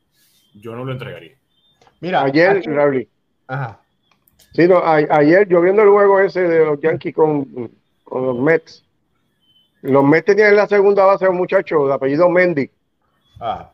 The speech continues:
Speaker 2: por favor.
Speaker 3: Está batiendo cero ochenta y tres, y tú tienes a Mauricio en triple A todavía. O sea, hay, hay cosas que uno no, no puedes entender. O sea,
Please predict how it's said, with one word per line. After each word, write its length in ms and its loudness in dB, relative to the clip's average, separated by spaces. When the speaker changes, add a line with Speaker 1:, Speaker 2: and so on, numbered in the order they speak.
Speaker 2:
por 120 -20
favor. 260 -10
Speaker 3:
Está 140 0
batiendo 360 2
cero 600 2
ochenta 520 0
y 60 -2
tres, 340 0
y 120 0
tú 120 0
tienes 380 0
a 120 0
Mauricio 560 2
en 80 -2
triple 400 0
A 220 -2
todavía. 500 4
O 20 -4
sea, 100 -2
hay, 340 0
hay 180 0
cosas 320 -2
que 120 0
uno 340 -2
no, 540 0
no 220 2
puedes 300 2
entender. 580 -2
O 80 -8
sea, 140 -4